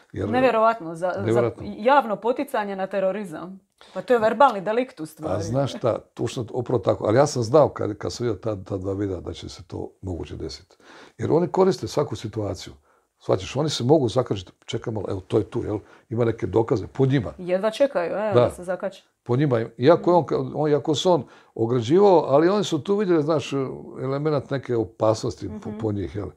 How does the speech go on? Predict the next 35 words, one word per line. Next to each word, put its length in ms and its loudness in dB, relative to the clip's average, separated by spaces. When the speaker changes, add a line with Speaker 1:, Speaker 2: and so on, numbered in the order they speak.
Speaker 1:
I 60 -4
onda 140 0
su 100 -4
Speaker 2:
Ali 80 2
on 40 6
Speaker 1:
tak- 80 4
Speaker 2:
je 60 2
stalno 320 2
pozivao 480 0
na 120 -2
mirno, 420 -2
ono, 120 -4
budite, 340 -2
ba-, 100 -2
baš 220 -6
je 60 -6
na 80 -6
Zagrebu, 500 0
kad 160 -8
je 60 -8
bio 160 -4
onaj 120 -4
veliki 320 -4
govor, 320 -2
rekao, 440 0
"Nikako, 580 0
ni 100 -6
slučajno 360 -4
nikakvo 360 -2
razbijanje, 840 -4
moramo 260 2
biti 220 -6
mirni" 420 -2
i 60 -12
tako. 340 -4